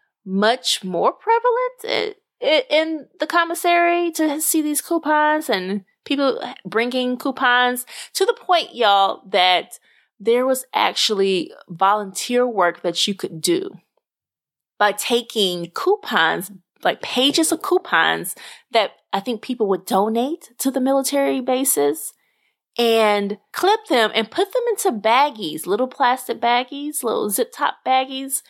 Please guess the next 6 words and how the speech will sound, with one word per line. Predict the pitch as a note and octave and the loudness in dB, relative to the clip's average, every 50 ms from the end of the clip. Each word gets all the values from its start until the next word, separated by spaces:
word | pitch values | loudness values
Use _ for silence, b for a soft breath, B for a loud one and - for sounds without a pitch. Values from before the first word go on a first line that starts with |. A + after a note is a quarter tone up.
| b b b b b b _ | b b b b b b _
for | - - - - C4+ C4 C4 C4 C4 C4 B3+ C4 C4 B3+ | -20 -10 -4 -2 0 2 2 2 2 2 0 -2 -6 -6
shoppers. | - - - - - B3 A#3+ A#3+ A#3+ - - G3+ E3 D3 - - - - - b b b b b _ - | -4 -2 0 0 0 0 -2 -2 -2 -2 0 0 0 0 -2 -6 -12 -14 -16 b b b b b _ 0
That | A#3+ A3 F#3+ | 2 2 2
was | B3+ B3+ - | 0 -4 -8
an | - - _ _ _ | -12 -16 _ _ _
actual | - G#3 G#3 G#3 - - - - B3+ A#3+ A#3 A3+ A3 G#3+ G#3+ G#3+ A3 A3 | 0 0 0 0 0 -2 -4 -2 -2 0 2 2 2 2 2 0 -2 -4